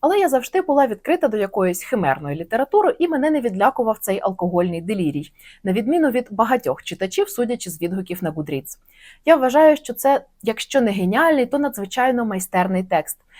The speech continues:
який змушує думати, ставити питання, висувати припущення та точно не забудеться наступного дня після прочитання.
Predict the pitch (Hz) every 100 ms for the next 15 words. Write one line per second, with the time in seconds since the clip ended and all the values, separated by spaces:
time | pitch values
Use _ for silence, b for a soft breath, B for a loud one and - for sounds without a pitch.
0 | b 202 190 208 196 202 190 156 151 240
1 | 339 339 339 339 - 180 151 - - 180
2 | 262 381 370 381 - 214 196 165 139 -
3 | - 214 359 381 - 254 262 403 - 277
4 | - 320 240 180 151 190 262 - 180 -
5 | 190 214 190 156 156 165 156 - - -
6 | - 147 143 147